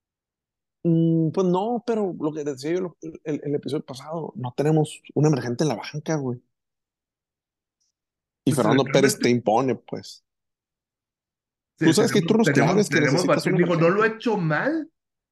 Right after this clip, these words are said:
Speaker 2: pero tenemos a Edne Vares de B D, cabrón, o sea, no, no, obviamente no, no. Tener a un segundo catcher de B D no es, no se ve bien, güey.
Speaker 1: No, no, no, no.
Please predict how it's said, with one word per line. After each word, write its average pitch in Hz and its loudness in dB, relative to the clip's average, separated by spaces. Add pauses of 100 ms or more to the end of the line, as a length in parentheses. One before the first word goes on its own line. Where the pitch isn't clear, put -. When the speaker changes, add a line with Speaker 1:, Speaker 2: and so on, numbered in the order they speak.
(340)
Speaker 2:
pero 123 -6
tenemos 123 -6
a 123 -6
Edne 120 -2
Vares 143 0
de 127 -4
B 113 -6
D, 113 -14
cabrón, 131 -4
o 110 -8
sea, 113 -4
no, 113 -2
no, 120 0
obviamente 143 0
no, 135 -2
no. 127 -6 (800)
Tener 143 2
a 214 4
un 214 0
segundo 208 -6
catcher 196 -6
de 147 -6
B 127 -6
D 180 -8
no 156 -4
es, 147 -12
no 135 -6
se 151 -6
ve 143 2
bien, 117 -8
güey. 101 -10 (1200)
Speaker 1:
No, 165 -2
no, 180 -6
no, 127 -6
no. 117 -8